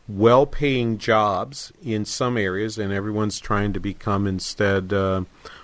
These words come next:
working in a service sector where their wages are like to be three to five dollars an hour less. So you put in, even if you put in only about a million of two of the hundred and,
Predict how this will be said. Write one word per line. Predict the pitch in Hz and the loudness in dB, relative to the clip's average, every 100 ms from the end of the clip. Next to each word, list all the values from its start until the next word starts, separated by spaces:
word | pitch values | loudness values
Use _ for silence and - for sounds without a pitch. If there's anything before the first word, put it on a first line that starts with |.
| - | 0
working | 113 110 113 | 4 4 4
in | 101 | 2
a | 98 | 0
service | - 113 110 - | 2 4 4 0
sector | 104 - 101 | -4 -2 -2
where | 95 95 | 0 0
their | 95 | 0
wages | 104 120 123 104 | 2 2 0 -2
are | 95 | 0
like | 87 90 - | 0 -2 -4
to | |
be | 92 | -8
three | - 101 92 | -6 -2 -2
to | 92 | 0
five | 98 92 | 0 0
dollars | 95 92 92 95 | 0 0 0 -2
an | 95 | 0
hour | 92 90 | 0 0
less. | 104 143 85 - | 2 2 2 -2
So | 90 | -6
you | 95 110 | -6 -8
put | - 143 143 | -2 2 6
in, | 156 131 117 - - - - - - - - _ - | 6 4 2 -2 -12 -18 -20 -20 -20 -20 -20 _ 2
even | 135 156 | 6 6
if | 160 | 6
you | 147 | 0
put | 113 143 | 6 8
in | 143 139 | 8 6
only | 127 143 135 | 4 4 2
about | 123 120 | 4 4
a | 110 | 4
million | 113 123 147 135 | 0 0 0 -2
of | 110 - | -4 -4
two | 117 104 101 98 | -4 -2 0 -2
of | 92 | -2
the | 104 101 95 | -4 -4 -6
hundred | 90 - 113 113 104 | -8 -4 -2 0 0
and, | 95 92 | 0 -2